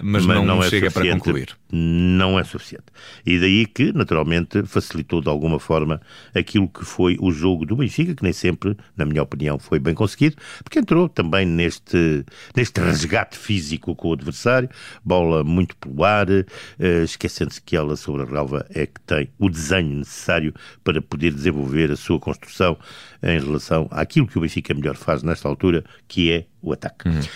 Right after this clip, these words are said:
Speaker 2: De resto, o Benfica tem algumas situações de caráter defensivo que tem que ver, eh, e observar. O seu treinador está naturalmente atento a isso, face a adversários de outra latitude e de outra dimensão e de outra capacidade,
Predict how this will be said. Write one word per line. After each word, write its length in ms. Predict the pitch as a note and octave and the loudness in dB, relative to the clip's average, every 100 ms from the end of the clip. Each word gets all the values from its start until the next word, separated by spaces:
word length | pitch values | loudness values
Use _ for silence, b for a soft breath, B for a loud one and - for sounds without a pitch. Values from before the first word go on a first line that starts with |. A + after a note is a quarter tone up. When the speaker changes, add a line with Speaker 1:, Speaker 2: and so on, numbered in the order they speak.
| B B B B B | B B B B B
Speaker 2:
De 100 | - | -2
resto, 300 | G#2 A#2 - | 2 2 0
o 40 | F#2 | -2
Benfica 260 | F2 E2+ D#2+ | 0 0 0
tem 220 | F2 D#2+ | 0 0
algumas 640 | D#2 E2 D#2+ F2 D#2+ C#2+ | -2 -2 0 0 0 -2
situações 720 | - - - - F2+ D#2+ C2 | -4 -6 -4 0 2 2 -2
de 80 | C#2 - | -8 -6
caráter 360 | - E2 - C#2+ | -2 -2 -2 -4
defensivo 500 | - D2+ - D2+ - | -2 -2 0 -2 -4
que 100 | - | -2
tem 200 | E2+ D2 | -2 -2
que 380 | - D#2+ D2 C#2 C2+ C#2+ D#2+ C#2 | 0 0 2 -2 -8 -6 -6 -2
ver, 320 | D#2 A2+ D#3 | 0 0 2
eh, 60 | E2+ C#2+ C#2 C2 C2 B1+ | -2 -2 -4 -6 -8 -8
e 40 | C#2 | -10
observar. 560 | - - D2 F#2 A#2+ B B B | -10 -6 0 2 0 B B B
O 60 | - | 0
seu 140 | C#3 | 0
treinador 360 | F#2 F2+ E2+ E2 | 2 2 2 0
está 340 | - D#2 C#2 | 0 -4 -4
naturalmente 500 | C2+ C#2 C#2+ C#2 C2+ | -6 -8 -6 -6 -8
atento 300 | - D#2 - | -8 -8 -2
a 60 | E2+ | 2
isso, 280 | G2 B2 - B B B | 4 2 -4 B B B
face 420 | - F#2+ F#2+ - - | -4 0 0 0 -2
a 80 | |
adversários 720 | D#2+ D2+ C2+ - E2 D2 C#2+ C2+ | -2 -4 -6 0 0 0 -6 -2
de 80 | |
outra 260 | E2+ - D#2 | -2 0 -2
latitude 580 | D2 - G#2+ D3 D3+ E2 | -2 -2 -2 2 0 0
e 20 | |
de 60 | D2 | -4
outra 220 | D2+ D#2 | -2 -2
dimensão 560 | D2+ D#2+ F#2 - B2 C#3 B B B B B | -2 0 0 2 0 0 B B B B B
e 240 | E2 D#2 C#2+ | -2 0 0
de 80 | E2 | 0
outra 180 | D2+ C#2+ | -2 -8
capacidade, 640 | C#2 - - A2+ C#3+ | -8 -4 0 4 2